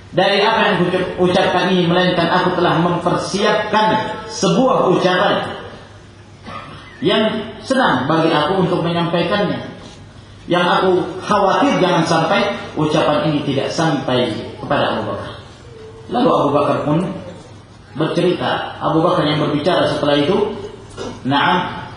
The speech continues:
maka beliau pun menyampaikan kalimat-kalimat yang sangat agung sekali. Dan di antara yang beliau sampaikan, beliau mengatakan, "Nahnul umara wa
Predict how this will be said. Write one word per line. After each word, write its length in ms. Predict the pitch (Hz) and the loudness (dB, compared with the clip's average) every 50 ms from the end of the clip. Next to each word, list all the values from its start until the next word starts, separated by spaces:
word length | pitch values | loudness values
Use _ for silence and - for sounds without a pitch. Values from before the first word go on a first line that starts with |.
| - - 120 | -12 -6 -4
maka 320 | 135 135 131 139 127 120 | -2 -2 0 0 0 0
beliau 160 | 127 135 135 135 139 | 0 0 0 0 -2
pun 100 | 139 131 | 0 0
menyampaikan 640 | 131 127 127 127 123 117 131 143 135 - 127 117 113 - | 0 0 2 0 0 0 0 -2 -2 -2 -2 -2 -2 -2
kalimat-kalimat 720 | 127 127 131 131 123 - - - 120 123 123 120 120 - 110 | 0 0 0 0 0 -2 -2 -2 -2 0 0 0 -2 -2 -4
yang 160 | 117 113 113 110 - - - - - - - - | -4 -4 -4 -4 -6 -8 -10 -12 -14 -16 -12 -8
sangat 340 | - 139 131 127 120 117 - | -4 -2 -2 0 -2 -2 -2
agung 320 | - 180 180 180 180 175 156 | 0 2 2 4 4 2 2
sekali. 480 | - - 180 175 175 165 - - - - - - - - - - - - - - | 2 2 2 4 4 2 0 0 -4 -8 -10 -12 -14 -16 -16 -16 -18 -16 -6 -2
Dan 240 | 139 160 165 165 160 | 0 2 2 4 2
di 160 | 160 165 165 | 2 2 2
antara 640 | 160 151 135 123 - 160 160 156 156 156 151 151 147 | 2 0 0 2 2 2 2 2 2 2 2 0 0
yang 240 | 147 147 147 135 139 | 0 0 0 2 0
beliau 160 | 143 143 139 | 0 0 0
sampaikan, 800 | - 143 135 131 131 147 139 - 135 135 131 127 131 131 - - - - - - - - - - - - - - - - | 0 0 0 0 0 0 0 2 2 2 0 0 -2 -4 -8 -10 -14 -16 -20 -20 -20 -20 -20 -20 -20 -20 -20 -20 -14 -6
beliau 400 | - 160 180 196 180 160 151 151 | 0 2 2 4 4 4 4 2
mengatakan, 480 | 147 143 147 151 147 143 143 135 127 127 | 2 2 2 0 0 0 0 0 0 2
"Nahnul 560 | 165 202 196 - 170 175 165 156 147 147 165 | 2 2 2 2 0 0 2 2 2 0 0
umara 800 | 160 151 147 139 139 143 147 151 - 175 175 - - - - - - - - - - - | 0 2 2 2 4 4 4 4 4 4 2 0 0 -2 -4 -8 -10 -10 -12 -14 -10 -4
wa 160 | - 127 143 | 0 2 2